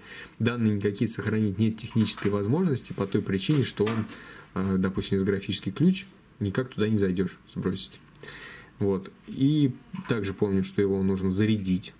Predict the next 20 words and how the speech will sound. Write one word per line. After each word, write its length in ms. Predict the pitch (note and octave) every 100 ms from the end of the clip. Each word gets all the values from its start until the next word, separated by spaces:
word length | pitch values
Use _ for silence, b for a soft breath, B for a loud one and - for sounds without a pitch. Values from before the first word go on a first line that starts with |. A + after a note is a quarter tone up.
| -
В 140 | G2+
разряженном 420 | G2+ G2+ G#2 F#2+
состоянии 460 | F#2+ - A2 G2+ G2
он 80 | G2
может 240 | G2 -
вообще 320 | G2+ - G2+
не 80 | G2
пускать 400 | F#2+ - A2 G#2+
в 20 |
рекавере, 540 | A#2 A2+ A#2 A#2 A#2+ B2 - B B B
либо 760 | - G#2+ C3 B2 A#2+ A#2 A2 G#2 - -
прервётся 560 | G2 G2+ G2+ G2 - A2+
в 80 |
процессе 600 | A2 A#2 A2 A2+ - A#2 -
сброса 480 | G#2+ A2 A2 - -
и 260 | - G2
может 300 | G#2 C#3+ D3
и 40 | -
кирпичиться. 680 | A2 A2 G2+ - - - G#2+
Сброс, 480 | G2+ G2+ A2+ A2+